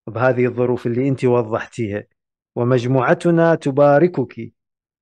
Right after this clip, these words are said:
وملائكة الأكوان يباركوك، وزعماء وزعيمات الأكوان يباركون أنفاسك المقدسة، ونعلن: "أنت قوة أبدية، أنت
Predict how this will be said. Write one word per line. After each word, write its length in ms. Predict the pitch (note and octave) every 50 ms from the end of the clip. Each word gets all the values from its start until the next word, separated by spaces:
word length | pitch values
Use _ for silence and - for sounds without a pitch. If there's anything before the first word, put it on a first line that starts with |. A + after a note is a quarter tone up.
| _ _ -
وملائكة 1400 | B2+ C3+ C3+ C3+ C#3 C#3 - _ _ _ _ _ _ - C#3 C#3+ C3+ D3+ E3 F3 F#3 F3+ F3 F3+ D#3+ - E3+
الأكوان 540 | D#3 D#3 D3+ D3 - D#3 D#3+ D#3+ D#3+ D#3+ D#3+
يباركوك، 760 | D3+ C3+ C3+ C#3+ C#3 C#3 C3+ C3 - - F3+ D#3+ C#3 - - A#2+ A2 G2+ _ _ _ _ _ _ _ _
وزعماء 680 | B2 C3+ C3 B2+ D3 C3+ C3+ D3+ D#3 E3 F#3 F#3+ F3 D#3
وزعيمات 720 | D#3 D3+ C#3+ D3 D#3+ C#3 D3 D#3+ D#3+ F3 G3 G#3 F#3+ -
الأكوان 480 | F3 D#3 C#3 C#3 C3 - C3 C3 B2+ B2+
يباركون 640 | C3 C3 B2+ D3 C#3+ C#3 C3+ C#3 C3+ - E3+ E3+ D#3+
أنفاسك 580 | D3 D3+ C#3 - - D#3 D#3 C#3+ - C3+ - D3
المقدسة، 800 | C3+ C3 B2 - _ - C#3 B2 A#2+ B2 A#2+ - - A2 - - _ _ _ _ _ _ _ _ _ _
ونعلن: 440 | C3 C3 C#3 E3+ E3+ D3+ D#3 D3 D3
"أنت 220 | D3+ D#3 C#3+ -
قوة 400 | D3 - - D#3 D3+ D3 C#3+ C#3
أبدية، 460 | C#3 C3+ D3 C#3+ C3 C#3+ C#3+ C#3 C3+ C3+
أنت 140 | C3+ -